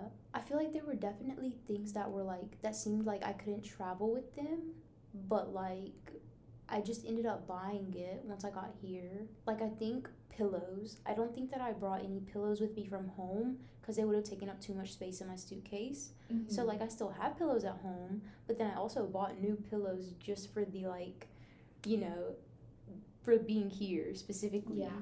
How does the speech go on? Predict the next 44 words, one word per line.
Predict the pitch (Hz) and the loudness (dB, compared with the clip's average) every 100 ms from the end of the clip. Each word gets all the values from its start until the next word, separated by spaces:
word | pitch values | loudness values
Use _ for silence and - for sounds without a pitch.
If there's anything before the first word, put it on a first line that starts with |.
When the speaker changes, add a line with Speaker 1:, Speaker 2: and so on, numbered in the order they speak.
| - - - - | -8 -12 -10 2
Speaker 1:
And | 214 | 6
there | 226 | 6
are | |
more, | 208 190 196 190 190 202 - | 6 4 2 2 -2 -4 0
yeah, | 208 208 208 202 202 | 0 0 -6 -8 -4
yeah, | 208 220 | -2 -2
okay, | 208 208 | -2 0
good | 202 220 | 2 4
thing | 226 208 | 4 2
I | |
came | 208 214 | 4 2
across | 208 208 | 2 0
that | 220 202 | 4 6
example | 202 208 202 185 | 6 4 2 -2
'cause | - | -4
I | 214 | -6
was | 220 - | -6 -6
like, | 208 214 | -6 -2
"I'm | 254 254 | -2 0
floundering." | 254 285 294 269 262 - | 0 0 0 -2 -2 2
<laughs> | |
Speaker 2:
<laughs> | 302 285 330 330 339 285 - - - 359 - | 6 12 12 12 12 12 12 8 6 4 2
Speaker 1:
No, | 247 | 4
no, | 220 | 6
no, | 190 | 4
but | 190 220 | 2 6
there | 262 | 6
are | |
other | - 269 | 6 4
examples | 226 202 202 196 | 4 2 -2 0
of | 196 | -2
things | 196 190 185 | -4 -4 2
like | 196 208 - | 2 2 -2
that | 175 196 - - - - | -6 -6 -8 -14 -18 2
where | 208 | 6
it's, | 196 - | 6 4
like, | - - | -4 2
little | 196 220 | 6 6
stuff | 196 - 196 - - - | 4 -4 -2 0 -2 -6
that | - 202 | -2 2
I | |
never | 202 202 214 | 2 2 2
would've | 202 196 | 2 0
thought, | 196 190 180 185 | -2 0 0 -2